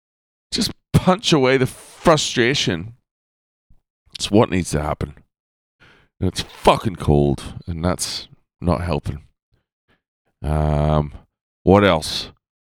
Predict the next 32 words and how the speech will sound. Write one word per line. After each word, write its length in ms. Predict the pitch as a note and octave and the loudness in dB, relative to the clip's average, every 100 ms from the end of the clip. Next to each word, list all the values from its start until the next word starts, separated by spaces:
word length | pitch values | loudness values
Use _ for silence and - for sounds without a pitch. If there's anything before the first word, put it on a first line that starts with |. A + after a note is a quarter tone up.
| - | 2
Booze, 300 | F#2 F#2+ F2 | 6 6 4
booze, 280 | F#2 F2+ E2+ | 4 4 4
booze, 240 | F2+ E2+ | 2 2
booze, 300 | - E2 D#2+ | 2 0 0
booze. 360 | - D#2 D2+ - | 0 2 2 -4
What 300 | - D2 - | -4 -4 -4
can 180 | G2 D#2+ | -8 -6
I 60 | - | -6
tell 300 | - D#2 D#2+ | -4 -2 0
you 160 | C#2+ A#1+ | -2 -4
about 460 | D2 C#2+ - E2+ D#2+ _ _ | -8 -8 -4 -2 -2 _ _
booze 480 | - F#2 E2+ D#2+ D2+ - | 0 2 4 0 -4 -6
today? 920 | F2 - - F#2 F2 E2 D#2 C#2+ - _ _ _ _ _ _ _ _ _ _ _ _ _ - | -8 -8 0 2 2 0 -2 -6 -10 _ _ _ _ _ _ _ _ _ _ _ _ _ 0
I 60 | F2+ | 4
worked 280 | A#2 - | 4 2
from 180 | - E2+ | -2 0
home 260 | G2 F#2+ F#2+ - - - - | 2 0 -2 -14 -20 -20 -2
all 180 | A#2 A#2 | 4 6
day. 300 | A2+ B2 A#2+ - - - - | 6 2 0 -4 -20 -14 -2
Didn't 220 | G3+ F#3 | 0 4
really 260 | A#3 F3 D#3+ | 4 4 4
talk 420 | G#3 F#3+ C#3 - | 6 6 4 2
to 120 | G#3+ | 6
anyone. 600 | G3 G3 G3+ G#3+ A#3 A3 _ _ _ _ _ - G#4 | 6 6 6 8 6 0 _ _ _ _ _ -16 -14
Ah, 360 | C#3 - - - _ _ - | -12 -14 -16 -16 _ _ 2
didn't 200 | A#2+ F#2+ | 4 4
really 200 | F#2 F2+ | 2 4
talk 300 | G#2 F#2 - | 4 4 2
to 80 | |
anyone. 400 | F#2+ F#2 F#2 F#2+ - _ _ _ _ _ _ _ _ _ _ _ _ - | 0 2 2 0 -8 _ _ _ _ _ _ _ _ _ _ _ _ -8
And, 240 | D#2 D#2 | -2 2
um, 360 | D#2 D#2+ D#2 | 2 2 0